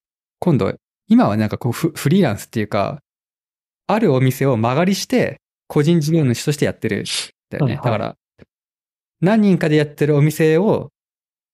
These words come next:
Speaker 1: 場所借りしてるっていう
Speaker 2: うんうんうん。
Speaker 1: 感じ。で、今度本格的に自分でお店、不動産借りて、あのー、独立するらしいんですよ。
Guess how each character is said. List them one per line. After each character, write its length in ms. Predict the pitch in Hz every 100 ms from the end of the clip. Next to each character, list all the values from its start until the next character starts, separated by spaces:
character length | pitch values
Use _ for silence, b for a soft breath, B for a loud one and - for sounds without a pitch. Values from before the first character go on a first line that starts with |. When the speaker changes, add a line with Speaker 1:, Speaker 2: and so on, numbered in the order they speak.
| _ -
Speaker 1:
場 100 | 135
所 120 | 151
借 140 | 139
り 40 | 127
し 80 | -
て 80 |
る 100 | 117
っ 0 | - _
て 120 | -
い 60 | -
う 40 |
Speaker 2:
う 80 | 139
ん 40 | 113
う 40 |
ん 440 | 104 110 95 101
う 40 | 95
ん。 20 | - _
Speaker 1:
感 160 | - 107
じ。 100 | - _ _ _ _ _ _ -
で、 120 | 156
今 240 | 262 202
度 240 | 135 127 98
本 200 | 156 170
格 180 | 175 -
的 180 | 151
に 200 | 180 165 110
自 180 | 110
分 220 | 131 165 151
で 240 | 160 156
お 100 | 131
店、 320 | 143 156 156
不 140 | 175 147
動 100 | 165
産 160 | 87
借 220 | - 110
り 20 | 110
て、 340 | 160 98 - _ _ _ _ _ _ _
あ 180 | 117 107
の 680 | 107 104 98 98 95 98 -
ー、 40 | _ _ _ _ _ _
独 200 | - 143
立 180 | 165 165
す 140 | 151 151
る 340 | 147 151 156 _ _ _ _ _
ら 100 | 123
し 120 | 120 131
い 40 |
ん 60 | 98
で 100 | -
す 100 |
よ。 120 | -